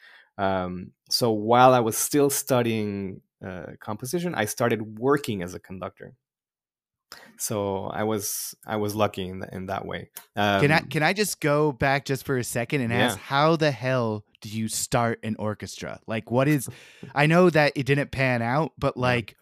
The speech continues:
Speaker 2: what's the process of this? What, what did you try? I, I, I don't even, I can't even fathom, like, what this, what, what this process must be.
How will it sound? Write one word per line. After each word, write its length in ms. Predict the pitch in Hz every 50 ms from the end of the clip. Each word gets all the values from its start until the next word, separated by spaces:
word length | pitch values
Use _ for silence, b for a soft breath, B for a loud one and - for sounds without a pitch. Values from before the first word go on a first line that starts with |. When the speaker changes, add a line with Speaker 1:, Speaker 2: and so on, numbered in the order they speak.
| _ -
Speaker 2:
what's 320 | 120 120 139 147 - -
the 120 | - 180 160
process 600 | - - - 127 131 139 135 - 147 135 - 143
of 160 | 143 127 117
this? 280 | 135 143 151 143 - -
What, 180 | 131 139 -
what 100 | - 143
did 140 | 127 131 123
you 80 | 139 131
try? 500 | - - - 123 120 127 139 147 147 - -
I, 300 | 131 135 135 139 135 120 B B B B B B B B B B
I, 200 | - 139 147 151 -
I 80 | 151
don't 140 | 156 170 190 196
even, 220 | 190 170 170 156
I 100 | - 151 151
can't 200 | - 165 175 180
even 200 | 175 165 147 131
fathom, 500 | - - 135 131 131 110 113 110 110 107
like, 280 | 110 113 110 107 -
what 140 | 117 120 113
this, 200 | - 113 107 - -
what, 280 | - 117 117 107 -
what 180 | - 117 117 95
this 180 | 110 104 -
process 440 | - - 113 101 98 - 101 95 -
must 220 | 107 98 92 - -
be. 260 | 98 85 73 -